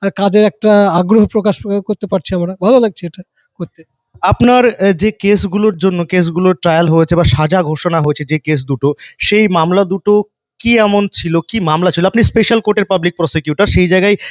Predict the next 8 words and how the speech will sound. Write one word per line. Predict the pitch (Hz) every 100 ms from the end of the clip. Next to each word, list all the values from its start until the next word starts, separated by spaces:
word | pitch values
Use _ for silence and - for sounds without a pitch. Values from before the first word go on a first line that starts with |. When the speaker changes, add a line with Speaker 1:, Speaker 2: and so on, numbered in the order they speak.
| -
Speaker 2:
সে | - 226
স্পেশাল | - 226 233
মামলাগুলো | 208 208 226 226
আমি | 240 240 214
বিস্তারিত | 175 - 262 247
জানতে | 214 196
চাইছি | 185 190 226
না, | 302